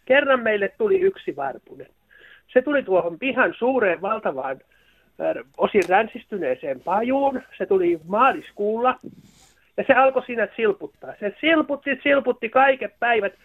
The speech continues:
kaksi viikkoa, vissiin nyötkin päälle, että koska se söi. Kauheet, siis oikein kauas kuului kirkas ääni, kun se, se oli herra. Ja minä puhun sille, että lähden nyt lätkimään, että tänne ei kuule toista eksy, sinä et tänne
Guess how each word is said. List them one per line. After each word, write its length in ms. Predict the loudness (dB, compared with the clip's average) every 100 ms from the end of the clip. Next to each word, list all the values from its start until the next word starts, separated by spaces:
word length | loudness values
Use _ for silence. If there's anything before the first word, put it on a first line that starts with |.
| _
kaksi 360 | 0 0 -2 -8
viikkoa, 480 | -6 -6 -2 -2 -2 -10 _ -8
vissiin 360 | -8 -4 -2 2
nyötkin 400 | 2 2 -6 -4
päälle, 280 | -2 -2 -4
että 160 | -8
koska 320 | -10 -10 -12
se 100 | -18 -14
söi. 300 | -8 -8 -8 _ _ _ _ 0
Kauheet, 480 | 4 4 2 0 -2 -6
siis 160 | -8 -8
oikein 500 | 0 2 2 -4 -8
kauas 320 | -2 -2 -2 -8
kuului 260 | -6 -6 -4
kirkas 380 | -6 -8 -10 -10
ääni, 240 | -10 -10
kun 120 | -14
se, 120 | -20 -20 _ _ _
se 60 | 0
oli 180 | 0 4
herra. 360 | 2 4 0 -4 _ _ _ _ _ _ -20 -4
Ja 60 | 0
minä 220 | 2 2
puhun 340 | 2 0 -2
sille, 160 | -4 -6
että 180 | -2 0
lähden 280 | 0 0 -2
nyt 120 | 0
lätkimään, 440 | -2 -4 -4 -2
että 160 | -2 -2
tänne 320 | 0 0 0
ei 140 | 0 0
kuule 200 | 2 0 2
toista 360 | 0 0 2
eksy, 260 | 0 0 -6
sinä 260 | -8 0 0
et 100 | 2
tänne 220 | 0 0